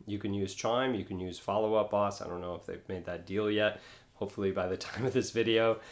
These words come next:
Uh, but Chime also has a lot of abilities to go ahead and get leads from, and you won't be paying for that platform, such as building out S E O on a website.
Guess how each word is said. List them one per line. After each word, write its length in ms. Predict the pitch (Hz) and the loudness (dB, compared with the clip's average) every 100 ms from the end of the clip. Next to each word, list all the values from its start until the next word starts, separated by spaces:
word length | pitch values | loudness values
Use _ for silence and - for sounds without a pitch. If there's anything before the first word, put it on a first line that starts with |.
| - - | -14 0
Uh, 160 | 104 101 | 2 4
but 160 | 107 | 2
Chime 320 | - 139 135 127 | 2 6 8 10
also 680 | 123 - 120 120 117 120 | 8 8 8 10 8 6
has 480 | - - 107 110 107 | 0 0 4 4 2
a 100 | - | -4
lot 260 | 104 107 113 | 0 4 4
of 120 | 101 | 2
abilities 640 | 98 110 107 101 98 92 - | 2 2 2 2 0 -2 -6
to 480 | - 104 95 95 | -4 -2 -2 -2
go 180 | 98 95 | 0 0
ahead 340 | 92 101 92 - | 0 -2 -4 -6
and 600 | 98 90 92 92 95 85 | -6 -4 -2 -2 -4 -4
get 220 | 98 - | -4 -4
leads 440 | 92 123 127 117 | -2 2 2 0
from, 460 | - - 90 90 90 - - - - - | -6 0 2 2 -2 -8 -16 -20 -18 -4
and 300 | 104 101 98 | 0 0 0
you 100 | 101 | 0
won't 220 | 107 101 | -2 -2
be 100 | 101 | -4
paying 340 | - 107 98 | -4 -2 -2
for 120 | 98 | -2
that 200 | 92 90 | -2 -2
platform, 680 | - 98 92 - 92 85 90 | 2 2 2 -2 -4 -4 -4
such 200 | - 101 | -2 -2
as 80 | 98 | -2
building 360 | 95 101 98 | -2 0 2
out 220 | 98 95 - | 0 0 -2
S 200 | - 113 | -4 -2
E 120 | 95 | 0
O 100 | 95 | 0
on 140 | 90 85 | 0 0
a 40 | |
website. 720 | 90 127 120 - 120 110 107 | 0 0 0 2 4 4 2